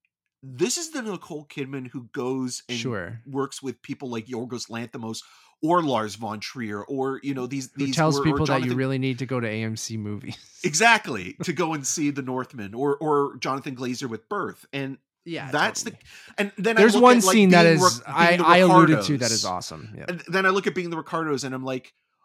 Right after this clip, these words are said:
Speaker 1: "Okay, like, she's still, she's still able to do this kind of movie and give this kind of performance," because
Speaker 2: But we're
Speaker 1: I
Speaker 2: gonna
Speaker 1: was
Speaker 2: reward her for that. <laughs>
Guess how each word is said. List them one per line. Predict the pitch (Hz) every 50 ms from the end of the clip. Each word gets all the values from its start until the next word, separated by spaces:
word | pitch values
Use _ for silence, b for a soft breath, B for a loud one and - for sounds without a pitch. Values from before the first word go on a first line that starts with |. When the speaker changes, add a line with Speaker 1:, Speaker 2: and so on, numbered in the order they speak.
| _ -
Speaker 1:
"Okay, | 202 196 - 170 139 123
like, | 127 127 127 120 _ _ _ _ _ _ _ _ _ _ _ _ _ _ _ _ _ _ _ -
she's | 170 - - 220 214 -
still, | - - 247 233 233 208 - - _ _ _ -
she's | 175 - - 220 196 -
still | - - 247 240 - -
able | 165 175 160 185 180
to | - 185
do | 147 113 - 147 151 156 156 151 135 139 _
this | - 113 110 131 135 - - -
kind | - - 185 180 185
of | 190
movie | 185 196 208 208 185 220 220 226 226 -
and | - 139 139 135
give | 120 151 151 143 117 123 113 113
this | 131 151 151 -
kind | - - 170 165
of | 151
performance," | 147 143 - - 143 139 151 196 214 -
because | - 190 143 - 175 151 143
Speaker 2:
But | - 135 160 156
we're | 143 156
Speaker 1:
I | 147
Speaker 2:
gonna | - 147 151
Speaker 1:
was | 143 143
Speaker 2:
reward | 143 131 123 123 120 123
her | 127 127 117
for | - 127 113
that. | 101 92 113 123 -
<laughs> | -